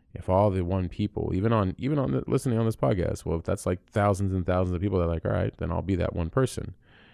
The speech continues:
That has a multiplier effect and a compound effect. Um, and, um, you know, we're only living in cages because of the mind. So if you want at any time, you can leave it. Um, but that's a choice.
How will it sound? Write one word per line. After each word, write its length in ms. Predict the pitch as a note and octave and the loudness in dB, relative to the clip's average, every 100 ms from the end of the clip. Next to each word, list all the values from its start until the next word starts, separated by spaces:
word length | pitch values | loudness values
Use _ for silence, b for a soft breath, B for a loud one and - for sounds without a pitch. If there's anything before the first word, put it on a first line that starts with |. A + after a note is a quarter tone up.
| b b b _ _ | b b b _ _
That 140 | G#2+ | 0
has 160 | G#2 G2+ | 2 2
a 60 | G2+ | 2
multiplier 640 | G2 G#2 G2 - F2+ F2 | 4 2 0 0 2 2
effect 400 | D#2+ - - - | 0 -2 -4 -4
and 80 | E2+ | -4
a 60 | E2 | -4
compound 560 | - F#2 E2+ E2+ D#2 | -2 -2 0 -4 -4
effect. 480 | D#2 - C#2+ - - _ b b b b - | -6 -4 -4 -6 -14 _ b b b b -6
Um, 420 | E2+ E2+ E2 - - - | -2 0 -2 -6 -12 -6
and, 580 | F#2 F2 E2+ D#2+ D#2 - | -2 0 -2 -4 -8 -12
um, 360 | F2+ F2+ F2 - - _ _ | -8 -4 -4 -8 -16 _ _
you 100 | F#2+ | -6
know, 240 | F2+ E2 - - _ _ _ _ _ _ _ _ - | -4 -4 -6 -14 _ _ _ _ _ _ _ _ -2
we're 140 | G#2 | 2
only 180 | G#2+ A2 | 6 6
living 240 | G#2+ G2+ G2 | 6 4 2
in 140 | F2 | 0
cages 440 | - F2+ F2+ F2+ | -2 -2 -2 -4
because 320 | - - E2+ E2+ | -6 -8 -4 -4
of 80 | |
the 80 | E2 | -4
mind. 520 | D#2+ E2 F2 A#2 B2+ - _ | -2 0 0 0 -4 -12 _
So 440 | - - F#2+ F2+ D#2 - | -10 -2 0 0 -2 -8
if 240 | F2+ - | -10 -4
you 360 | F2+ F2+ E2 D#2 - - | -2 0 -2 -6 -12 -6
want 240 | F#2+ F#2+ | 0 0
at 60 | F2+ | 0
any 140 | F2 | -2
time, 220 | D#2 E2+ D#2+ | -2 -4 -4
you 60 | |
can 180 | D#2+ E2 | -6 -6
leave 180 | D2+ D2 | -4 -4
it. 160 | - - b b b b b b - | -6 -10 b b b b b b -8
Um, 340 | F2 E2 E2 - | -2 -2 -2 -6
but 160 | F2 E2+ | -6 -4
that's 180 | F2 | -4
a 40 | E2+ | -4
choice. 600 | - F2 C2 - - | -4 -2 -2 -6 -14